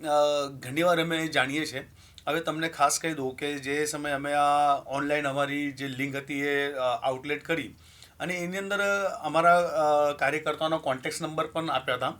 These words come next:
તો ઘણા બધા લોકોના અમને, અ, સંપર્ક થયા, કોલ્સ આયા કે ઘણું સારું, સારું કાર્ય છે.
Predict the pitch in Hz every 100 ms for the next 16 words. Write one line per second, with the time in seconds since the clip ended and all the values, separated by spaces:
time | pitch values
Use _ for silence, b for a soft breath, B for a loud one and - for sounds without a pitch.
0 | B B B B B - 180 143 185 220
1 | 226 220 214 208 214 214 - 160 175 196
2 | 202 180 165 165 160 160 143 180 170 170
3 | 156 - 156 160 120 123 165 B B B
4 | - 180 131 143 190 143 139 170 165 156
5 | 139 135 156 143 131 117 127